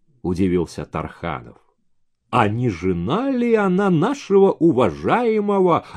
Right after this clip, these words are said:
Ах так, чудесно! Думаю, что все ясно с Веселиной.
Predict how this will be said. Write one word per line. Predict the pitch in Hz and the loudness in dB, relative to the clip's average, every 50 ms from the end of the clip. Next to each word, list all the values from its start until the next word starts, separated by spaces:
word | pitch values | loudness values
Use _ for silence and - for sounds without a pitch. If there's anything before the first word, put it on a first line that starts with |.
| - _ | -6 _
Ах | 92 - - - - _ _ | -4 -4 -4 -8 -18 _ _
так, | - 123 196 233 240 233 220 208 190 139 95 - - - - - - _ | -4 -2 0 0 2 2 2 2 4 2 2 0 -2 -10 -20 -20 -20 _
чудесно! | _ - - - 82 71 65 69 76 80 80 90 101 117 135 135 - - 170 175 196 190 180 - - - - - | _ -14 -12 -10 -12 -10 -10 -8 -6 -4 -2 0 2 2 0 0 -2 -2 0 2 2 2 0 -2 -10 -18 -4 -4
Думаю, | 101 90 82 117 160 208 247 262 277 285 285 285 285 285 285 277 | -2 2 6 6 8 8 6 4 2 2 4 4 6 6 4 4
что | - - - - _ 151 165 156 | 2 -4 -14 -4 _ 2 2 2
все | - - - - - - 165 214 | 0 -6 -16 -10 -2 2 4 4
ясно | 247 202 117 113 131 143 139 135 131 - - - 139 147 147 | 4 4 4 4 4 4 4 2 0 -4 -8 -4 -2 -2 -2
с | 139 - - | -2 -4 -8
Веселиной. | - 87 110 127 - - - 117 131 131 123 127 123 127 123 120 120 110 92 - | -4 -2 -2 -2 -2 0 0 2 2 4 4 2 2 2 2 2 2 2 2 -2